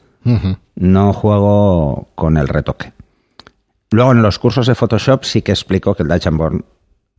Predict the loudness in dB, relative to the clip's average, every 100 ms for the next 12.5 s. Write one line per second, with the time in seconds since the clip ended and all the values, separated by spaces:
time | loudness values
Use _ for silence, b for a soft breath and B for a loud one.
0 | -8 -6 -6 -14 -14 -10 -10 -8 -8 -8
1 | -8 -6 -6 -4 -6 -8 _ _ -10 -8
2 | -6 -8 _ -6 0 2 2 2 0 -2
3 | -4 -4 -4 -4 -4 -4 -6 -6 -6 -6
4 | -2 -2 -2 0 2 2 0 0 2 2
5 | 4 4 2 2 0 2 2 2 2 0
6 | -2 -2 -2 -2 0 0 0 0 0 0
7 | 0 0 2 2 0 0 0 -2 -2 -6
8 | -6 -4 -2 -2 -6 -6 -8 -8 -8 -12
9 | _ B B B B -8 -4 -2 2 0
10 | 2 0 0 0 0 0 0 0 -2 -2
11 | -4 -4 -4 -4 -2 -4 -4 -6 -6 -4
12 | -4 -2 -4 -4